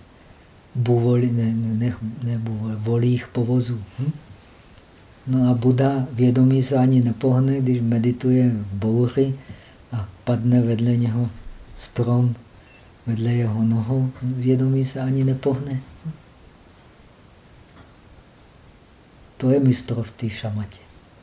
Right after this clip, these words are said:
Čili dosažení diány je pouze prostředek k tomuto mistrovství. Hm? To je, eh, zdůrazňováno právě v praxi bodhisattva, kde šamata se stává základem.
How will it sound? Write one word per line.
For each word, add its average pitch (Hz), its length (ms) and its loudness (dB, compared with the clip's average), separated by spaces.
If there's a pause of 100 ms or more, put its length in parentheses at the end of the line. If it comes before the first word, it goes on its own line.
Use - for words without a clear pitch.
(840)
Čili 113 340 -6 (240)
dosažení 131 640 4
diány 123 580 2
je 135 120 2
pouze 127 380 0
prostředek 143 800 -4
k - 20 -18
tomuto 127 380 -4
mistrovství. 113 720 -8 (100)
Hm? 143 200 -10
To 135 140 2
je, 135 240 4 (720)
eh, 107 200 -6 (480)
zdůrazňováno 113 1040 0
právě 107 480 -4 (340)
v 101 260 -6 (100)
praxi 107 440 -6
bodhisattva, 110 680 -4 (1080)
kde 107 320 -2 (380)
šamata 127 720 0 (840)
se - 180 -8
stává 107 500 -4
základem. 110 600 -4